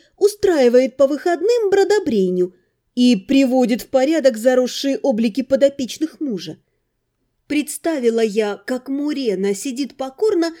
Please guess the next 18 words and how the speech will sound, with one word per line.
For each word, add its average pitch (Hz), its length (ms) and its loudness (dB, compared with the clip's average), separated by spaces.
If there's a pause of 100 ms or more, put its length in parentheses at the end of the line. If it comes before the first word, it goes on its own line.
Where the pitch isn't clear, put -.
(120)
с - 100 -20
простыней, 440 600 0
завязанной 247 680 0
узлом 294 420 -4
на 339 120 -4
шее, 190 460 -6 (500)
а 202 200 0
его 214 360 2
стригут, 226 640 -6 (280)
и 269 120 0
космы 254 600 -4
падают, 240 800 -2 (100)
падают, 233 640 0 (300)
пока 214 360 2
не 226 160 2
набирается 233 680 2
приличная 285 580 -4
куча. 226 460 -10